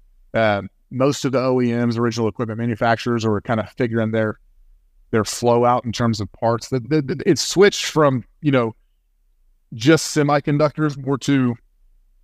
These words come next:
specific parts. I, I would say, you know, fixed ops in our service departments is really where most of the struggle has been over the last four months. And, and what I mean by that is is just specific parts. Um, not, not, not everything, but just, you know, obviously the,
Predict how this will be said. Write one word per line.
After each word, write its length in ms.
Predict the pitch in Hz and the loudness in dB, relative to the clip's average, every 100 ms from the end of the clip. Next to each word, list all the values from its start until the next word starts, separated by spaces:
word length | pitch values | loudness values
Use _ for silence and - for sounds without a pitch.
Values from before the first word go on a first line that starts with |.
| - | -18
specific 540 | - 139 - 131 135 | -4 -2 0 0 0
parts. 420 | - 113 127 - | 0 0 0 0
I, 80 | 127 | 0
I 180 | 127 123 | 2 0
would 140 | 127 | -2
say, 320 | 120 139 123 117 - | -2 0 0 -2 -4
you 80 | 127 | -4
know, 180 | 110 - _ _ _ _ _ - | -4 -6 _ _ _ _ _ 0
fixed 240 | 156 - | 2 2
ops 300 | 135 127 - | 2 2 2
in 80 | 135 | 0
our 120 | 120 | 0
service 320 | - 113 117 - | -2 -2 -2 -4
departments 480 | 123 131 117 131 | -2 0 0 -2
is 160 | 123 104 | -4 -4
really 200 | 107 113 | -2 0
where 220 | 113 113 - _ _ _ _ - | 0 -2 -4 _ _ _ _ -2
most 280 | 123 131 131 | 0 0 0
of 60 | |
the 80 | 117 | -4
struggle 400 | - - 120 117 | -4 0 0 2
has 160 | 123 110 | -2 -2
been 420 | 120 120 120 117 _ | -2 0 -2 -4 _
over 160 | 156 127 | -2 2
the 80 | 117 | 4
last 340 | 113 117 - | 4 2 0
four 200 | - 117 | -4 -4
months. 420 | 120 127 139 - - | -2 -4 -6 -10 -6
And, 260 | 135 120 113 | -4 -4 -4
and 200 | 139 120 | -2 0
what 80 | 123 | 2
I 80 | 117 | 2
mean 160 | 123 | 2
by 120 | 117 | 0
that 220 | 110 113 117 | 0 0 -2
is 280 | 110 - - _ _ _ - | -4 -10 -18 _ _ _ -2
is 140 | 131 | 0
just 160 | 113 127 | 2 0
specific 500 | - 127 131 117 110 | 0 0 2 0 0
parts. 440 | 104 101 - - - - | 0 0 -2 -8 -8 -4
Um, 360 | 113 107 101 - | -2 -2 -4 -4
not, 220 | 139 135 | -2 0
not, 380 | 139 139 135 151 | 2 2 2 0
not 220 | 156 156 | 0 2
everything, 460 | 143 147 135 151 147 | 2 0 -2 -2 -2
but 120 | 127 | -4
just, 240 | 117 - | -6 -6
you 80 | 156 | -4
know, 60 | 127 | -2
obviously 240 | 120 - | -2 -4
the, 160 | 120 | -4